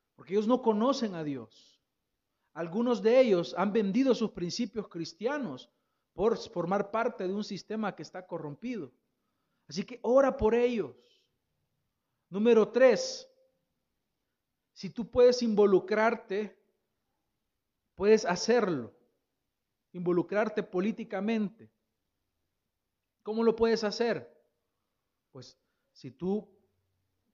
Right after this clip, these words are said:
aquí te-, tienes tú la libertad de poder hacerlo y participar en un partido político, que es la forma en la cual está, eh, establecido en nuestro país, tú puedes hacerlo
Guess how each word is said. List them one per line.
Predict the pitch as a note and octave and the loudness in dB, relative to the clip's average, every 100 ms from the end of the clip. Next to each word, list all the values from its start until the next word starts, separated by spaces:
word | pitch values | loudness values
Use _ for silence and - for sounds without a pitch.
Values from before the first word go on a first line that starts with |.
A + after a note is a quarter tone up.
| _ | _
aquí | B2+ E3+ | -20 -18
te-, | E3+ - | -16 -16
tienes | - D#3+ F3 | -14 -10 -10
tú | - G3 | -2 2
la | F#3+ | 4
libertad | F#3 D#3+ - F#3 | 6 4 2 0
de | F#3+ | -2
poder | E3 E3 | -2 -2
hacerlo | E3+ E3+ F#3+ F#3 | -2 -2 -2 -2
y | |
participar | E3+ E3 D3+ C3+ E3+ | -2 -4 -6 -4 -2
en | E3+ F3 | -2 -2
un | F#3+ | -4
partido | G3 F#3 - G#3+ G#3 D3 E3 - | -4 -6 -6 -4 -2 -2 -4 -8
político, | D3 D#3+ G#3+ E3+ D3 C#3+ | -6 -2 -2 -2 -12 -16
que | - | -14
es | D#3+ | -8
la | E3 | -8
forma | - - A3 A#3+ F3+ | -8 4 6 6 2
en | D3 | -4
la | C3+ | -6
cual | D3+ D#3 | -4 -4
está, | D#3+ - D#3 - _ _ _ _ _ _ _ | -6 -10 -14 -14 _ _ _ _ _ _ _
eh, | C#3 B2+ A#2+ A2+ - _ | -12 -6 -6 -6 -12 _
establecido | - D3 E3 D#3 D3+ F#3+ E3+ | -18 -8 -4 -2 -2 -2 -2
en | |
nuestro | D#3+ D#3 D3+ D3+ | -2 -6 -10 -8
país, | D3 D#3+ G#3 - _ _ _ | -4 -2 -4 -8 _ _ _
tú | - E3+ | -12 -4
puedes | G3+ G#3+ G#3 | 2 2 2
hacerlo | F3 F3 - A#3 G3+ D#3+ C#3+ C#3 | -2 -2 2 4 4 2 0 -6